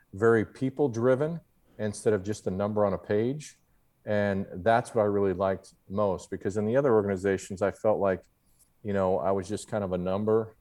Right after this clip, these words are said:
And yes, they did help me. And yes, um, you know, I, I enjoyed that, um, and what they did, but this is way different and the results are way different.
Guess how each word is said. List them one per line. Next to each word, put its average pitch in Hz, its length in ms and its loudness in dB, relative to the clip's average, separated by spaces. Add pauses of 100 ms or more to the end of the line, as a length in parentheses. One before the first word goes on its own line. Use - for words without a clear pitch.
And 92 420 -4 (520)
yes, 110 280 2
they 110 120 0
did 110 140 0
help 104 260 2
me. 101 160 -6
And 92 140 -6
yes, 98 420 -2
um, 90 480 -4 (320)
you 95 80 -8
know, 87 480 -6 (140)
I, 95 80 -4
I 101 40 -2
enjoyed 98 500 0
that, 98 400 2 (220)
um, 90 360 -4
and 90 160 -6
what 92 160 -2
they 87 120 -4
did, 95 440 2
but 90 220 -2 (440)
this 117 240 -2
is 98 140 -4
way 107 380 4
different 95 560 -4 (420)
and 98 240 -2
the 98 60 -2
results 101 580 0
are 90 80 -2
way 85 220 -2
different. 82 520 -10